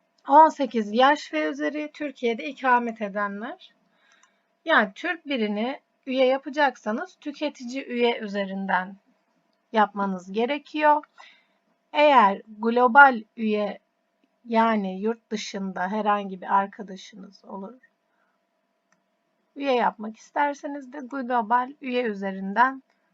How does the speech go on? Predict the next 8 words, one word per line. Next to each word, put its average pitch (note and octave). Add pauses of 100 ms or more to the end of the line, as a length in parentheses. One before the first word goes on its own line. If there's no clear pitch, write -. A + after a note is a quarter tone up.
(760)
kayıt A3+
yapmış A3+
olacaksınız. G3+
Şimdi C4
ben C4+ (1500)
tüketici A3+
üyeliğe C4
giriyorum. C4+